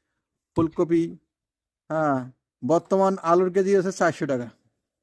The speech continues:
চারশো টাকা আলুর কেজি। এক কেজি আলু আমরা কিনছিলাম সত্তর থেকে আশি টাকা, পঁচাত্তর টাকা।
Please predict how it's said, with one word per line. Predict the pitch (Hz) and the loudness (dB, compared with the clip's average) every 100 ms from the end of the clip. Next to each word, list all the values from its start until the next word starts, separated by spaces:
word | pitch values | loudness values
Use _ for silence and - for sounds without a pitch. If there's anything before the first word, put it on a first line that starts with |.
| _ _ _ _ _ _ | _ _ _ _ _ _
চারশো | 160 156 190 | -2 0 2
টাকা | 185 180 170 | 4 4 4
আলুর | 170 160 | 2 0
কেজি। | 170 151 120 127 | -2 -2 -4 -8
এক | - 151 - | -6 -6 -4
কেজি | 180 175 190 | -6 0 0
আলু | 165 160 175 | 2 2 2
আমরা | 170 175 | 0 -2
কিনছিলাম | 175 175 156 165 180 170 | -2 -6 -4 -4 -4 -12
সত্তর | - 160 156 160 | -10 -8 -6 -8
থেকে | - 175 | -4 -2
আশি | 180 139 147 | 0 -2 -2
টাকা, | 139 120 123 | -2 -4 -8
পঁচাত্তর | 156 165 151 135 | -6 -4 -4 -6
টাকা। | 127 120 | -4 -6